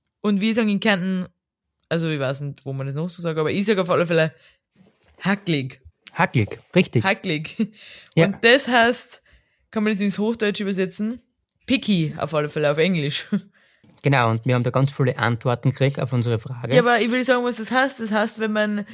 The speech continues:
Speaker 1: viele Sachen nicht essen mag. Aber nicht
Speaker 2: Genau.
Speaker 1: nur auf Essen, das kann man auf alles Mögliche beziehen, aber meistens sagt man's auf Essen, gell?
Speaker 2: Auch genannt wählerisch.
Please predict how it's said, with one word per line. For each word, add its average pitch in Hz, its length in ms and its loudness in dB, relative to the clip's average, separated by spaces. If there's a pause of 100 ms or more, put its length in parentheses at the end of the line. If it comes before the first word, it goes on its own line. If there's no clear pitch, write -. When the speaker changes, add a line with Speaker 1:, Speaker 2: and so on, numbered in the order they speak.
(160)
Speaker 1:
viele 233 320 -2
Sachen 220 320 0
nicht 202 120 -2
essen 180 360 -2
mag. 156 440 -2 (140)
Aber 196 160 2
nicht 202 80 4
Speaker 2:
Genau. 139 100 4
Speaker 1:
nur 226 120 4
auf - 80 -4
Essen, 202 280 0
das 185 140 0
kann 196 160 0
man 190 100 2
auf 170 180 0
alles 170 300 0
Mögliche 175 320 -2
beziehen, 165 340 -6
aber 160 140 -2
meistens 165 360 -2
sagt 156 120 -6
man's 160 160 -2
auf 147 100 -6
Essen, - 380 -6
gell? 139 220 -4 (260)
Speaker 2:
Auch 127 140 -2
genannt 120 340 0
wählerisch. 113 640 2